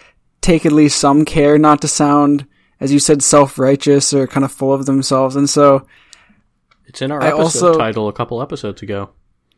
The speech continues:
Speaker 1: Yeah. <laughs>
Speaker 2: <laughs>
Speaker 1: Uh, I, I struggle a little bit with that, but also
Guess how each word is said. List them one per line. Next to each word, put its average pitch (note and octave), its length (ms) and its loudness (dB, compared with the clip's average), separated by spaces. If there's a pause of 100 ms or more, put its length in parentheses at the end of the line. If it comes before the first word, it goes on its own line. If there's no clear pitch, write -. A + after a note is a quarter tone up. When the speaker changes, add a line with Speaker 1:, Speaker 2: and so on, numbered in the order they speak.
(680)
Speaker 1:
Yeah. F#3+ 380 2 (760)
<laughs> - 0 -
Speaker 2:
<laughs> - 40 2 (2500)
Speaker 1:
Uh, E3 540 -4 (760)
I, F#3+ 540 2 (720)
I F#3+ 100 0
struggle A#3+ 320 -2
a A#3+ 80 0
little G#3 180 4
bit G3+ 140 4
with F3+ 160 -4
that, F#3 240 -4
but F3 100 -4
also G3 460 -2